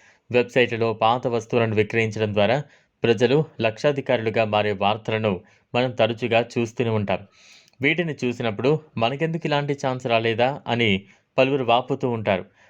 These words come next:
వాస్తవానికి కొన్ని ఈ కామర్స్ సైట్లు ఈ రకమైన అవకాశాన్ని కల్పిస్తాయి. వస్తువులు, విషయాలు చాలా పురాతనమైనవి అయితే వాటికి అంతర్జాతీయ మార్కెట్లో విపరీతమైన డిమాండ్ ఉంటుంది.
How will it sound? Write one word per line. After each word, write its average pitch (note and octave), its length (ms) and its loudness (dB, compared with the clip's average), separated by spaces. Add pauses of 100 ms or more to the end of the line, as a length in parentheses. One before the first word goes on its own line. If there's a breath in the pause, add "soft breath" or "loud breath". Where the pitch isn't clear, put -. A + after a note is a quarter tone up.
(160 soft breath)
వాస్తవానికి C3 720 0
కొన్ని B2 280 2
ఈ C3 120 4
కామర్స్ B2 400 0
సైట్లు A2+ 320 2 (300)
ఈ A#2+ 120 6
రకమైన A#2+ 360 0
అవకాశాన్ని A2+ 560 -2
కల్పిస్తాయి. G#2 520 -4 (500 soft breath)
వస్తువులు, B2 460 0
విషయాలు A#2 420 0 (200)
చాలా A#2+ 220 0
పురాతనమైనవి A#2 800 0
అయితే G#2+ 300 0 (460 soft breath)
వాటికి C#3 300 0
అంతర్జాతీయ C3+ 520 -2
మార్కెట్లో A#2+ 500 0
విపరీతమైన C3+ 600 -2
డిమాండ్ A#2 360 -4
ఉంటుంది. G#2 360 -6